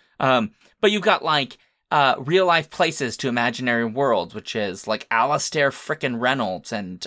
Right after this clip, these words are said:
uh, Constance Sayers, Alex Jennings, R S Ford. So, like, you've got these topics that maybe they're not one oh one topics, but they're not that deep into the woods.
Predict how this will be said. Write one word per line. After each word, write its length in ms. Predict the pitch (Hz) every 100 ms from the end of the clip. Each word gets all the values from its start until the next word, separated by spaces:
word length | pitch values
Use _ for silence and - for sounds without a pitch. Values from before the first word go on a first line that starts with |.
| -
uh, 100 | 107
Constance 480 | - 110 - 113
Sayers, 460 | - 113 117 101 101
Alex 320 | - 98 101
Jennings, 460 | - 113 101 104 -
R 180 | 95 95
S 160 | 95
Ford. 460 | - 143 117 78 - _ _ _ -
So, 140 | -
like, 240 | 160 160 170
you've 120 | 165
got 180 | 233 240
these 160 | 226
topics 420 | - 190 - 185 -
that 380 | 143 127 107 -
maybe 280 | 160 196 202
they're 100 | 196
not 180 | 151
one 200 | 127 139
oh 80 | 123
one 260 | 110 110 143
topics, 480 | - 170 202 - -
but 160 | 135
they're 80 | 175
not 300 | 180 170 151
that 260 | 131 107 -
deep 260 | 113 107
into 220 | 104 101
the 120 | 95 90
woods. 640 | 90 90 185 - -